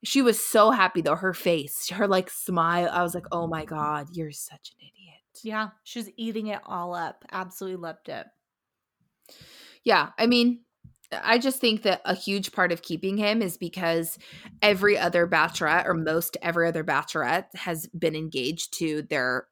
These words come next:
Speaker 1: the first person they gave the first impression rose to, and I feel
Speaker 2: Mm-hmm.
Speaker 1: like she's like, "I need to keep this person because I think that that's a huge sign for, for
Speaker 2: Mm-hmm.
Speaker 1: me to, to have him towards the end, and oh my gosh, am I missing out on something that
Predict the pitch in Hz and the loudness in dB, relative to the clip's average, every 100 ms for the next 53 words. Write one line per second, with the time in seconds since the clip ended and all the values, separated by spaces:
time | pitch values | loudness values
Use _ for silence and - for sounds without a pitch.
0 | - 180 147 151 - - - - 165 170 | -12 -8 -8 -6 -6 -8 -10 -8 -6 -4
1 | 165 139 139 151 - 147 - 156 110 - | -6 -4 -6 -6 -8 -6 -6 -8 -8 -6
2 | 190 196 202 - 240 247 277 285 - 277 | -2 -2 -2 0 2 2 0 -6 -14 -6
3 | - 180 156 190 202 190 170 - 185 165 | 0 2 4 2 2 2 0 -2 -4 -2
4 | 160 - - 185 175 175 170 - 165 170 | -2 -4 0 2 2 0 -2 -4 -6 -6
5 | 170 - 156 - 202 214 196 180 160 - | -6 -4 -4 0 0 0 0 -2 -4 0
6 | 165 160 170 160 - 160 139 _ _ _ | 0 0 -4 -6 -2 -2 -2 _ _ _
7 | _ - 170 160 - - - 160 165 - | _ -2 2 2 0 -6 -4 -4 -4 0
8 | 143 117 170 240 254 _ _ _ - 196 | 2 2 2 0 -2 _ _ _ -2 4
9 | 165 156 208 170 165 165 - 165 151 147 | 6 4 2 0 0 -4 -2 -2 0 -2
10 | 139 - 190 - 151 156 160 165 160 156 | -4 -8 -6 0 0 0 -6 -2 -2 -4
11 | 165 113 131 208 240 - - - - 170 | -6 -4 -2 0 0 -2 -16 -20 -4 0
12 | 160 156 175 170 165 160 151 147 - 180 | 0 0 0 2 2 4 4 4 -2 -2
13 | 160 156 156 156 - 156 147 156 151 - | 0 2 0 -2 -6 -2 0 0 -2 -4
14 | 151 160 151 143 | -8 -8 -4 -6